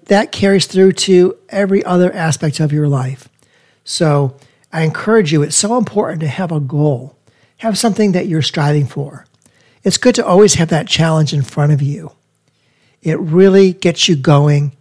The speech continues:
gets you fired up, gets you excited. And that's the point of life, not just running. So that's my thought for today.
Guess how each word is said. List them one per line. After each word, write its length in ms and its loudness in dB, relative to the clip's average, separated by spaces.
gets 220 -4
you 60 0
fired 400 0
up, 240 -4
gets 240 -2
you 60 2
excited. 640 -4
And 240 2
that's 240 -2
the 80 -6
point 320 0
of 80 -2
life, 460 -6
not 140 0
just 300 -4
running. 320 -2
So 520 -2
that's 220 0
my 140 4
thought 300 0
for 100 0
today. 540 -2